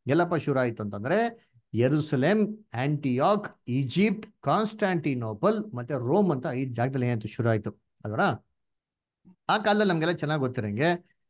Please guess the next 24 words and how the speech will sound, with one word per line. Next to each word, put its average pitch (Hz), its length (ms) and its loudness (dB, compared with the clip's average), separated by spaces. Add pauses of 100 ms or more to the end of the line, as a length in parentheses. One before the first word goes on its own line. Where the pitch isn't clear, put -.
(100)
ಸಭೆ 196 320 4
ಏನಾಗಿರ್ಲಿಲ್ಲ, 175 500 0
ದೊಡ್ಡ 135 180 -2
ದೊಡ್ಡದಾಗಿರ್ಲಿಲ್ಲ. 131 840 0 (120)
ಎಲ್ಲ 135 160 0
ಸಭೆಯಲ್ಲಿ 127 400 0
ಮನೆಗಳೆಲ್ಲ 123 500 0
ಏನ್ 117 140 0
ಮಾಡೋರು, 107 220 -4
ಸೇರೋರು 117 640 -4
ಅಲ್ವರ? 113 180 -4 (520)
ಏನಂತಾರೆ, 117 280 -2
ಯೆರೂಸಲೇಮ್ 139 440 -2
ಅಂತ 120 100 -6
ಅನ್ಬೇಕು, 123 280 -4
ಒಂದೇ 120 260 -2
ಸಭೆ 127 240 0
ಇರಲಿಲ್ಲ, 120 200 0
ಹಲವಾರು 120 380 0
ಸಭೆಗಳಿತ್ತು 123 600 -4
ಅಲ್ವರ? 127 260 -8 (560)
So 254 100 2
ಇವೆಲ್ಲಾ 240 480 4
ಸಭೆಗಳಲ್ಲಿ 190 680 2